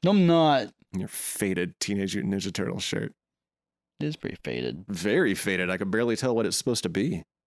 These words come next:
Speaker 1: So, question seven.
Speaker 2: Seven.
Speaker 1: Statement seven.
Speaker 2: Whatever.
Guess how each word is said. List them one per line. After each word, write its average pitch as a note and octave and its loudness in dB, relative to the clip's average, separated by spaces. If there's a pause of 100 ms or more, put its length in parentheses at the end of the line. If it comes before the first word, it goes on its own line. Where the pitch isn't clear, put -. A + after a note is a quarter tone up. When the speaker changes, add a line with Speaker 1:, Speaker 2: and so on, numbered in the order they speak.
(400)
Speaker 1:
So, F2+ -8
question C3+ 0 (640)
seven. G#2 -6
Speaker 2:
Seven. F#2 -2 (460)
Speaker 1:
Statement C3 -2
seven. - -8 (600)
Speaker 2:
Whatever. G#2+ -4